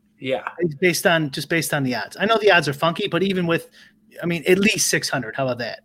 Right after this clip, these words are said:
Speaker 2: Even with the funky head-to-head odds and stuff.
Speaker 1: Let's get this question from Bronco Bick. He threatened to leave when he learned that Brian didn't have a win model, but he is apparently back. And then we will build a lineup collectively. A lineup.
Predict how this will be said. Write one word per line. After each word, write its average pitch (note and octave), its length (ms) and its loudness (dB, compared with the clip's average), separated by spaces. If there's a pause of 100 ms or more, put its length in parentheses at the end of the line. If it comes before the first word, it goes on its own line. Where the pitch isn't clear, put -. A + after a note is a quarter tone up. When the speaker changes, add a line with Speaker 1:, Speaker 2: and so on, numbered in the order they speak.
Speaker 2:
Even E3 200 -2
with C#3+ 100 -2
the C#3 60 -6
funky C3+ 520 -4 (240)
head-to-head B2+ 380 -2
odds G#2 280 -10
and A2+ 100 -18
stuff. - 300 -18 (1200)
Speaker 1:
Let's F3 180 4
get A#3 200 6
this A3 180 6
question F#3+ 560 2
from E3+ 560 6
Bronco E3 460 6
Bick. D#3+ 340 4
He E3+ 240 -8
threatened G#3+ 460 0
to F3+ 80 6
leave E3 400 2
when D3+ 140 -4
he D3 100 -2
learned D3+ 440 0
that C3+ 180 2
Brian C#3+ 280 2
didn't C#3+ 220 0
have C#3 160 2
a C3 40 2
win C3+ 240 0
model, B2+ 320 2
but C3 160 -2
he E3 180 2
is D3+ 120 2
apparently D#3 680 0
back. C3+ 520 0 (160)
And D#3 120 0
then F#3 140 4
we G#3+ 80 2
will F#3 120 8
build E3 260 8
a - 20 8
lineup C3+ 560 2
collectively. B2+ 680 0
A A2+ 80 -2
lineup. C#3+ 500 2